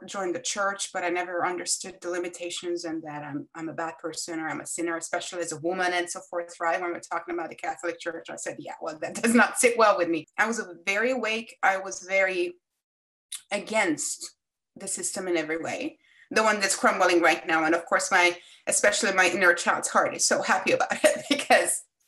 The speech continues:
it's happening. I'm not alone. Um, but I just, I couldn't, I used to remember just looking at the word and thinking, "I don't understand how people don't see what's right in our faces, that this is not okay." And it made me sick,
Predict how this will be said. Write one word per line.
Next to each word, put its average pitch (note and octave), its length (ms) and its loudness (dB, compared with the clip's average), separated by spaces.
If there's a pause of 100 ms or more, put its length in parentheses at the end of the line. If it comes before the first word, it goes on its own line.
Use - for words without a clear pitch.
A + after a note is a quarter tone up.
it's D#4+ 180 2
happening. D#4 540 6
I'm G3+ 160 2
not A3+ 200 6
alone. G#3+ 300 6 (100)
Um, A#3 380 6 (960)
but B3 180 8
I C#4+ 140 6
just, - 320 -2
I C4+ 100 4
couldn't, D#4 580 4 (680)
I A3+ 100 6
used E4 220 4
to C#4 460 -2 (180)
remember G#3+ 400 4
just A3 200 -6
looking G#3+ 280 -4
at G3+ 100 -2
the F3+ 80 0
word G3 240 2
and F3 180 0
thinking, E3+ 760 -6
"I F#3+ 120 6
don't A3+ 140 2
understand A3+ 440 -2
how - 340 0
people G#3+ 260 -14
don't G3+ 240 -2
see - 180 -4
what's F3+ 240 -4
right F#3+ 140 0
in G3 80 -8
our F#3+ 180 0
faces, A3 360 -6
that - 120 -6
this F3 200 -8
is F#3+ 80 -10
not G3 160 2
okay." G3 440 -2
And G3 160 2
it G#3 140 -6
made A3 240 -4
me F#3+ 140 -2
sick, - 240 -6